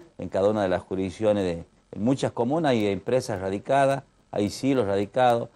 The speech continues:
hay fincas, este, que se le brinda servicio, que, que por ahí la protesta son de los arreglos de camino y que, y que el delegado comunal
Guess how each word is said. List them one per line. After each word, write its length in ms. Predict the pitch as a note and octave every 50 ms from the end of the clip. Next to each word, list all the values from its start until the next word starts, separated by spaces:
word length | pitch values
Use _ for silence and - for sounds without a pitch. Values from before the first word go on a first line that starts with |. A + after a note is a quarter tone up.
| _ -
hay 180 | - G#2 G#2+
fincas, 600 | G2+ - - D3 D#3+ E3 - - B2+ G#2+ G2+ G2 - - _ _ _ _ -
este, 720 | - F#2 F#2 - - F#2+ F#2 F2+ F2 E2+ E2+ E2 E2 E2 - _ _ _ _ _
que 100 | G#2+ F#2
se 100 | F#2 G2+
le 80 | F2+
brinda 260 | F#2 G#2+ A#2+ A#2+ A#2+ G#2
servicio, 540 | - A#2 G#2+ A#2+ D3 E3 D#3 - D3 A#2
que, 320 | F#2+ G2+ G2+ F#2+ F2+ E2 - _ _ _
que 100 | - F#2+
por 160 | - - G#2
ahí 180 | G#2+ A2+ A#2+ A#2+
la 100 | A2+ G#2+
protesta 460 | - A2 A2 A2+ B2+ B2+ B2 - A2+
son 160 | - - A2+
de 80 | A2 G#2+
los 100 | G#2 G#2
arreglos 300 | G#2+ G#2+ A#2+ A#2+ A#2 G#2+
de 60 | G2+
camino 520 | - A2 A2+ A#2 C3 C#3 C#3+ D3 D#3 D#3 - _ _ _ _ _ _ _ -
y 140 | G2+ G2+ F#2
que, 720 | - - G2+ F#2+ F#2 F2+ F2+ F2 F2 E2+ E2+ E2+ E2+ E2+ - - _ _ _ _ _ _ _ _ _ _
y 100 | - F#2+
que 480 | F2+ - G#2+ F#2+ F#2 F2+ F2 D2+ D#2+ F2+
el 100 | F2+ F2
delegado 500 | F#2 F#2+ G2 G#2+ A2 A#2 A#2+ A#2 A2+ G2
comunal 540 | - G#2 G2 G#2+ A2 A#2+ B2+ B2+ B2+ A#2